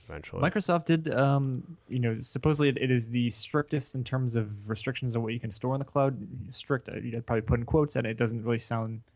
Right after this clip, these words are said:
Speaker 2: too strict. Uh, they had some, you know, photo stuff that, uh, I think they're, they're trying to kind of compete with Dropbox's photo, uh, niceties. I think they're coming out with some stuff there, but, uh,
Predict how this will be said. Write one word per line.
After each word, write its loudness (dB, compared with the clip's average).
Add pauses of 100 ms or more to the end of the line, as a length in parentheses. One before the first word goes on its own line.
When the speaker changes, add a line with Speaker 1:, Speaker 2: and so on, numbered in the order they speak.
(240)
Speaker 2:
too 0
strict. -2
Uh, 0
they 0
had -2
some, -6 (400)
you -14
know, -6
photo 2
stuff 0
that, -6
uh, 0 (200)
I -4
think -2
they're, 0
they're 2
trying -2
to -4
kind -4
of -6
compete -4
with -4
Dropbox's -2
photo, 0
uh, -4 (580)
niceties. -2
I -2
think -4
they're -2
coming -4
out -2
with -8
some -12
stuff -8
there, -2
but, -8
uh, -4